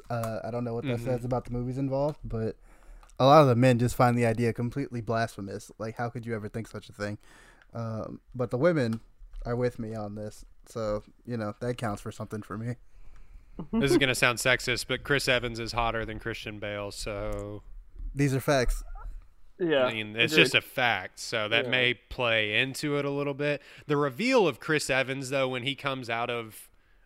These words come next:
Speaker 2: out of the, uh, machine
Speaker 3: Mm-hmm.
Speaker 2: is astonishing. <laughs>
Speaker 1: Yeah. Yeah.
Speaker 3: <laughs> Where he's, for some reason, very oily.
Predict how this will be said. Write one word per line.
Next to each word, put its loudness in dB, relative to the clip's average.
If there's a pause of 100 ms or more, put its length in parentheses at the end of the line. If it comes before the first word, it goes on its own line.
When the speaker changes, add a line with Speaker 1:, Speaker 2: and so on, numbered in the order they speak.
(320)
Speaker 2:
out 4
of -2
the, 0
uh, -2 (1200)
machine 2 (320)
Speaker 3:
Mm-hmm. -6 (680)
Speaker 2:
is 2
astonishing. 0
<laughs> -12 (340)
Speaker 1:
Yeah. 4 (680)
Yeah. -2 (220)
Speaker 3:
<laughs> -20
Where 6
he's, 6 (240)
for 4
some 6
reason, 4
very 4
oily. 4